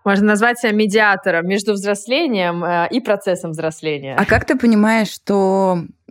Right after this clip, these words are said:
Speaker 2: ты говоришь, «Я консультант для взрослых людей». Как ты понимаешь, что он взрослый? <laughs> Может быть такое, что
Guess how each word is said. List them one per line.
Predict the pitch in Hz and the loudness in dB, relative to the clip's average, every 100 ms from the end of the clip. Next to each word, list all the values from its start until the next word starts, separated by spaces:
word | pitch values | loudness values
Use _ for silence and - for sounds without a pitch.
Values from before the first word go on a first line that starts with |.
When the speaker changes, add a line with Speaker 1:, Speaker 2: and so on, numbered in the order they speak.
| - | -4
Speaker 2:
ты | 175 | -2
говоришь, | - | 0
«Я | 190 | -2
консультант | 190 180 180 170 214 233 | -2 -4 -4 0 0 2
для | 185 | 0
взрослых | 175 190 - 180 | 2 0 -2 -2
людей». | 180 160 151 | -2 0 -2
Как | 208 | -2
ты | - | -2
понимаешь, | 165 165 175 | -2 -2 -2
что | - 165 | -2 0
он | 160 | 0
взрослый? | 151 156 143 139 135 - | 0 -2 -2 -4 -4 -4
<laughs> | - | -2
Может | 185 202 233 | 2 2 2
быть | 214 202 | 0 2
такое, | 170 - - | 0 2 0
что | 156 | 0